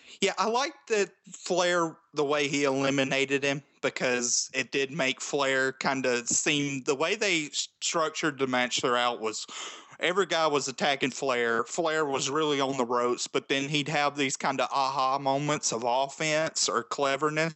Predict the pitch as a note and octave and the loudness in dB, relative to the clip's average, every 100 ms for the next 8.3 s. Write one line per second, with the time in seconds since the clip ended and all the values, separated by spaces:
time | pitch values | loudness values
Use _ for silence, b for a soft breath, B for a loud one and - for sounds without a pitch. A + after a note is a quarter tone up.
0 | - B2 A2 A2+ C#3+ C#3 - D#3 D3 D3+ | 0 0 2 0 0 -2 0 -2 0 0
1 | C3+ B2 A#2+ B2 B2 A#2+ - A#2 B2+ D3 | 0 0 2 0 0 -2 0 0 2 0
2 | - B B B C3+ C#3+ F#3 G3+ F#3 D#3 | -4 B B B -2 0 0 0 -2 0
3 | D3+ D3 C#3+ D3+ D#3 D3+ C3 B2 C3 C3 | 0 0 0 -2 -4 -2 0 2 0 2
4 | C3+ B2+ A#2+ - - D3 C#3+ C#3 C3+ B2+ | 0 2 0 -2 -2 0 0 0 0 0
5 | C3+ C3+ - A#2+ A#2+ C3 C3+ C3 B2 B2 | 2 0 -2 -2 0 0 0 0 0 0
6 | A#2+ B2+ - C#3 - C3+ A#2+ A#2+ B2 B2+ | 0 0 0 0 0 0 2 2 2 2
7 | B2+ - D3 B2+ C3 C3 B2 A#2 - A#2 | 0 -2 -2 0 0 0 0 -2 -2 -2
8 | B2 D3 D#3 | 0 0 -4